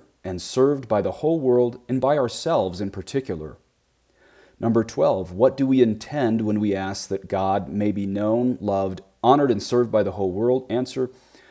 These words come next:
we intend to beg that infidels may come to the knowledge of the Lord God, that heretics may recognize their errors,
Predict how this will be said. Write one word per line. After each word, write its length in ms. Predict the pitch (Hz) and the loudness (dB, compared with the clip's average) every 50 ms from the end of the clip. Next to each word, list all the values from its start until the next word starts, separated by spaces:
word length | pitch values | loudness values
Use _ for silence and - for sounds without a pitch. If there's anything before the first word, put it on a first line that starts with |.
| - _ _ _ | -20 _ _ _
we 140 | 160 196 | -2 0
intend 380 | 240 247 240 - - 180 185 190 | 2 2 0 2 2 2 2 2
to 80 | 214 185 | 0 0
beg 300 | 135 135 120 127 139 131 | 2 4 4 4 2 2
that 180 | 120 - - | -2 -2 -2
infidels 640 | 127 143 170 160 - 117 101 101 95 92 92 92 92 | -2 -2 -2 -2 -2 0 0 2 0 0 -2 -4 -4
may 160 | 104 95 95 | -4 -6 -6
come 260 | - - - 147 151 | -6 -6 -6 -6 -4
to 60 | 160 170 | -2 -2
the 80 | 175 | -2
knowledge 380 | 156 117 104 98 98 101 95 98 | 0 -2 -2 -2 -2 -4 -4 -6
of 80 | 90 | -6
the 40 | 101 | -6
Lord 300 | 101 98 104 113 120 117 | -4 -2 0 0 0 0
God, 300 | 104 101 98 95 92 82 | -2 -4 -4 -4 -6 -8
that 80 | 76 71 | -10 -6
heretics 420 | 92 117 120 117 - 123 - - | -2 -2 -2 -2 -2 -6 -8 -6
may 80 | 104 95 | -6 -6
recognize 640 | 95 104 113 113 - 127 113 113 110 107 104 95 | -2 0 -2 0 0 -2 -2 -2 -2 -2 -2 -4
their 180 | 85 98 - - | -6 -6 -4 -2
errors, 420 | 110 117 123 131 143 139 135 - | 0 0 0 0 -2 -4 -6 -12